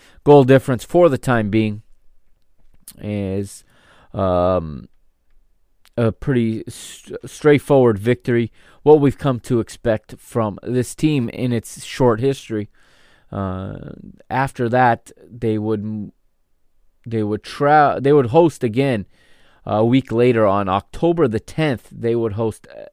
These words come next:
the Mayens at home at the Tapadinha, and that would be a four nothing result. And the eleven in that match, uh, Danny Newhouse would get her debut for the season in goal.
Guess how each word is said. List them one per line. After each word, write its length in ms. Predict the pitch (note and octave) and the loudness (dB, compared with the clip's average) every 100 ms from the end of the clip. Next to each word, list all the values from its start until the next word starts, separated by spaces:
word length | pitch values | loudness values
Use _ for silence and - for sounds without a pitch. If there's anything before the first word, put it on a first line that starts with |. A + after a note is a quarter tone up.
| _ _ | _ _
the 160 | A#2 A2 | -8 -4
Mayens 640 | A2 A2 A#2+ C3 B2 - - _ _ | -2 -2 -2 -4 -6 -10 -20 _ _
at 340 | D#2+ A2 G#2+ G#2 | 0 2 2 -2
home 280 | A#2 A2 G#2 | -4 -2 -2
at 140 | G2+ | -6
the 100 | G2+ | -10
Tapadinha, 640 | - G2+ G2+ G#2 G2+ G2+ - | -10 -6 -6 -4 -4 -6 -8
and 180 | G2 G2+ | -8 -6
that 180 | G#2 | -4
would 160 | A2+ G#2 | -6 -6
be 200 | G#2 - | -8 -6
a 100 | A2 | -8
four 380 | - D#3+ F3 E3+ | -6 -2 0 0
nothing 380 | A#2 - G2+ G2 | -2 -4 -8 -6
result. 520 | G2 G#2 G2 G#2+ - _ _ _ _ _ | -6 -2 -2 -4 -12 _ _ _ _ _
And 320 | - G#2 G2+ G#2 | -6 -4 -2 -2
the 120 | G#2+ | 0
eleven 560 | G#2 A#2 C3 C3 A#2+ | 0 0 0 0 -4
in 260 | F#2+ A2+ G#2+ | -4 -6 -2
that 260 | B2 D#3+ - | 0 0 -2
match, 600 | G2+ G2+ A2+ - - - _ _ _ _ | -4 -4 -6 -10 -18 -20 _ _ _ _
uh, 160 | G2+ G#2 | -2 0
Danny 340 | G2 C3+ D3 | 2 2 2
Newhouse 480 | D3 E3+ E3 D3 - | 2 2 4 4 2
would 140 | B2+ A2 | -4 -2
get 160 | B2+ | -2
her 120 | A#2+ | -2
debut 380 | A2 A#2+ A#2 D3 | -2 -2 0 -2
for 160 | - A#2+ | -4 -8
the 100 | A2 | -8
season 400 | - C#3 A#2+ A2 | -6 -6 -6 -8
in 180 | A2 G#2+ | -8 -2
goal. 340 | C3 C3+ | 0 0